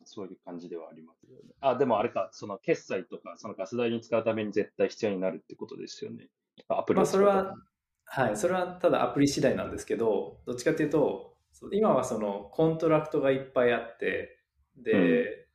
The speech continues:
Speaker 2: アプリがあって、トークンがあるって感じだと思うんですけど、もう、コントラクトっていうよりはチェーンがあって、自分のチェーンがあって、
Speaker 1: あー。
Speaker 2: 自分のトークンがあるっていう。もうアプリごとに。
Speaker 1: はいはい。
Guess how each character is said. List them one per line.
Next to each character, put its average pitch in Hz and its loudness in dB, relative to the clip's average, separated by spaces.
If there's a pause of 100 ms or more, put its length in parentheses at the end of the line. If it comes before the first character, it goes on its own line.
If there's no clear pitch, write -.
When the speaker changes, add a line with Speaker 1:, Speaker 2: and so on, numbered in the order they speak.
Speaker 2:
ア - -2
プ 107 -10
リ 101 -2
が 92 -2
あ 90 -6
っ - -18
て、 120 2
ト 104 -6
ー 98 -8
ク - -16
ン 95 -10
が 92 -2
あ 90 -4
る 90 -10
っ - -20
て - -16
感 117 -2
じ 107 -6
だ 104 0
と 98 -12
思 92 -14
う - -16
ん - -20
で - -20
す - -20
け - -8
ど、 107 -2 (1200)
も 113 0
う、 - -18 (680)
コ 151 -2
ン - 2
ト 165 4
ラ 165 6
ク 160 0
ト - -10
っ - -20
て - -4
い 147 4
う - 4
よ 110 4
り 107 0
は - -10
チ - 0
ェ 196 4
ー 139 2
ン 113 -2
が 92 -2
あ 92 -6
っ - -16
て、 139 -2 (1000)
自 135 -8
分 160 4
の - 4
チ 165 2
ェ 147 2
ー 139 0
ン 127 -2
が 113 0
あ 110 -4
っ - -6
て、 - 2
Speaker 1:
あ - 4
ー。 - 2
Speaker 2:
自 120 0
分 110 -2
の 107 -2
ト 107 -2
ー 101 -4
ク 104 -6
ン - -4
が 95 0
あ 92 2
る - -8
っ - -20
て - -16
い - -14
う。 - -20 (440)
も 113 -2
う - 2
ア 120 4
プ 139 6
リ 135 6
ご 127 6
と 107 0
に。 - -4
Speaker 1:
は - -8
い - -16
は - -20
い。 - -20